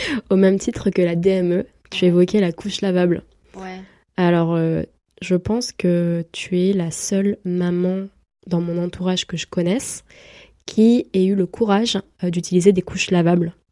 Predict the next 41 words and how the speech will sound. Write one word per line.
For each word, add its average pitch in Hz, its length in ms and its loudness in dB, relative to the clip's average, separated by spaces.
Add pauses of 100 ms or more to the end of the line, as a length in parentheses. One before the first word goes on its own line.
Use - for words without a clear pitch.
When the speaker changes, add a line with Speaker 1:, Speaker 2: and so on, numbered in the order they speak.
(120)
Speaker 1:
Du 175 180 0
coup, 220 100 -2
je 208 120 0
veux 170 60 4
bien 196 220 -2
écouter - 300 -6
ton 190 140 -6
témoignage. 175 580 -2 (520)
Speaker 2:
Alors, 208 260 -8
il - 40 -12
faut 214 120 -20
savoir 226 320 -10
qu'il 220 140 -14
y 208 60 -8
avait 190 220 -8
encore, 185 460 -16 (100)
euh, 180 380 -14 (480)
plus 220 240 -20
warrior 208 480 -8
que - 120 -20
moi. 202 300 -10 (540)
Parce 202 120 -18
que 196 120 -14
moi, 226 100 -8
j'utilisais 214 600 -10
couche - 260 -18
lavable 214 520 -10 (220)
à 180 100 -12
la 196 120 -8
maison. 202 500 -10
Mais 185 180 -12
j'avais 190 280 -10
des 190 120 -12
copines 208 360 -14
qui 220 120 -20
utilisaient 190 300 -12
couche 202 220 -20
lavable 196 480 -14 (100)
aussi 196 260 -12
à 240 80 -8
l'extérieur. 202 520 -14